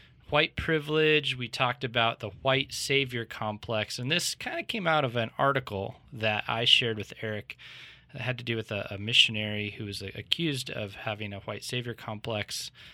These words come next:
uh, who's been in the news, uh, recently, Rachel Bach. So, um, today, uh, this is, uh, there are two people here. Eric is not, he's not available today, uh, so I've got two people here. I wanted to follow up on this conversation about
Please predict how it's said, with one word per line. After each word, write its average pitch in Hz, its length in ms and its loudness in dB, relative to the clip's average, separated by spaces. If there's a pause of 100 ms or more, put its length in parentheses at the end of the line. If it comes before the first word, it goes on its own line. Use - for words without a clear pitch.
(300)
uh, 101 160 -6
who's 104 240 -6
been 104 180 -4
in 101 80 -6
the 98 80 -8
news, 107 540 -4
uh, 107 160 -6
recently, 98 420 -10
Rachel 101 460 0
Bach. - 340 -10
So, 110 300 -2 (520)
um, 147 300 12 (220)
today, 175 680 10 (100)
uh, 139 400 8
this 151 280 2
is, 127 160 0
uh, 127 140 8
there 127 100 4
are - 20 4
two 175 260 0
people 151 360 0
here. 139 520 4
Eric 165 300 6
is 123 140 0
not, 147 320 6
he's 127 260 -2
not 139 160 6
available 135 500 2
today, 135 520 0 (100)
uh, 110 220 0
so - 160 -2
I've 117 120 -2
got 127 200 2
two - 120 -4
people 127 220 -4
here. 113 180 0
I 117 120 6
wanted 139 240 2
to 107 100 -2
follow 127 400 0
up 131 180 0
on 120 100 -2
this 107 140 -4
conversation 110 640 -2
about 104 320 -6